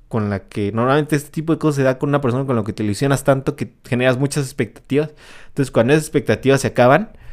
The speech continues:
ya no te queda nada. O sea, entonces es como, es justo por eso es que no, <laughs> hay un meme muy bueno que es como de, "Nunca salgas, nunca salgas de peda con tus compas que les acaban de romper el corazón. Esos mens no le tienen miedo ni a la muerte", porque es que de verdad te queda un gran vacío después de eso.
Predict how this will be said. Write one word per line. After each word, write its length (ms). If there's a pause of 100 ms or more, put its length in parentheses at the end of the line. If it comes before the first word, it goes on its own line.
(520)
ya 120
no 120
te 100
queda 160
nada. 440
O 100
sea, 80
entonces 680
es 180
como, 540 (800)
es 140
justo 260
por 120
eso 120
es 80
que 80
no, 260 (320)
<laughs> 340
hay 160
un 60
meme 200
muy 160
bueno 260
que 80
es 80
como 200
de, 80
"Nunca 260
salgas, 460
nunca 280
salgas 240
de 100
peda 200
con 120
tus 160
compas 320
que 80
les 140
acaban 320
de 100
romper 300
el 100
corazón. 380
Esos 200
mens 280
no 100
le 80
tienen 300
miedo 220
ni 100
a 40
la 100
muerte", 360
porque 380 (400)
es 120
que 140
de 180
verdad 220
te 80
queda 140
un 100
gran 160
vacío 300
después 380
de 120
eso. 260